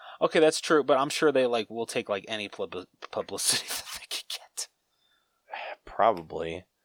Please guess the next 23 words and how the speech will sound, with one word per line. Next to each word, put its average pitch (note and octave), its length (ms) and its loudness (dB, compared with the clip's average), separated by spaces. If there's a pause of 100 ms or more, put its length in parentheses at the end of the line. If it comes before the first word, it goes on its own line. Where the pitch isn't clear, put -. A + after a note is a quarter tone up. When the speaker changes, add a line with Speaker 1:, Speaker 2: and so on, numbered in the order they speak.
(960)
Speaker 2:
<sighs> - 40 -6 (360)
Where's - 240 -14
my F3 100 -14 (100)
Birds - 240 -12
of - 140 -18
Prey - 380 -12
one? - 240 -14
Speaker 1:
Sucks - 160 0 (100)
Speaker 2:
Because G#2+ 120 -6
Speaker 1:
that A2 40 0
Speaker 2:
I G2+ 40 0
wanted C3 240 -2
Speaker 1:
we'll - 20 -4
Speaker 2:
to G#2 60 -4
Speaker 1:
probably C3 180 2
Speaker 2:
see G2+ 80 -6
Speaker 1:
never G2 180 -4
Speaker 2:
what - 60 -6
Speaker 1:
get F#2 80 -2
a E2+ 80 -6
Child's - 380 -4
Play D#2 200 -14
two. - 380 -14